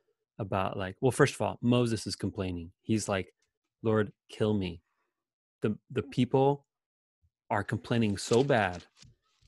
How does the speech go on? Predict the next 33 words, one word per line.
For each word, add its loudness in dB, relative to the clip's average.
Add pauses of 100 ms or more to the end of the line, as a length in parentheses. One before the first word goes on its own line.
that -2
I 4
want 2
to -4
die." -6 (880)
And 2 (720)
God 2
is -2
like, -2 (100)
"Okay, 0
here's 0
what 2
I'm 0
gonna 0
do. -2 (340)
I -2
want 0
you 4
to 0
gather 2
seventy-two 0
of 0
the -2
elders, 0
tell 0
them -2
to -2
come 4
into 2
the 0
tent -2
of -2
meeting, 6